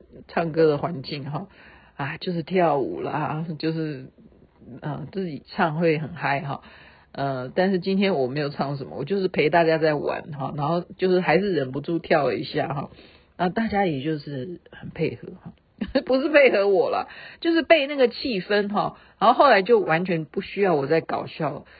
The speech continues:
因为他们完全就已经活，活出来，<laughs> 活出来的意思就是，就已经开始都站在沙发椅上在跳了，<laughs> 真的，真的。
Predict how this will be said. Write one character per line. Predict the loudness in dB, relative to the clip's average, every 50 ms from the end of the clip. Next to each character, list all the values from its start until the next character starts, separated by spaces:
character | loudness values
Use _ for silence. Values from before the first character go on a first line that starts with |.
| -14 -6
因 | -2 -2
为 | 0 2
他 | 2 2 2
们 | 2 2 2
完 | 2 0 0
全 | 0 -2 -4 -4 -2
就 | -2 -2 -2
已 | -2 -4 -6 -8
经 | -6 -6 -6
活， | -4 -2 0 0 0 -2
活 | -4 -8 _ -6 0 2 2 2 2
出 | 0 -2 0 2 4 4
来， | 2 2 -2 -6 -6 -6 -6 -8 -12 -12 -12
<laughs> | -12 -8 -10 -10 -10 -8
活 | _ 6 6 6 6
出 | 4 4 6
来 | 6 6 6 2
的 | 0 0
意 | -2 -2
思 | -6 -6 0
就 | 2 2 2
是， | 4 2 0 0 0 -4 -20 -20 -20 -20 -20 -20 _ -2
就 | 4 6 6 6
已 | 6 2 -4
经 | -6 -6 -4 0
开 | 4 6 6 6
始 | 4 2 0
都 | 0 4 2 2
站 | 2 _ 4 4 4 6
在 | 2 0 0
沙 | 4 4 4 4
发 | 6 6 6 4 4
椅 | 2 -2 -4
上 | -2 0 0 0 2 2
在 | 0 0
跳 | 2 2 2 2 4 2 0 -2
了， | -4 -6 -8 -8 -10 -8 -10
<laughs> | -10 -12 -12 -12 2
真 | 4 4 4 6
的， | 4 2 2 2
真 | -2 -4 2
的。 | 4 4 4 4 0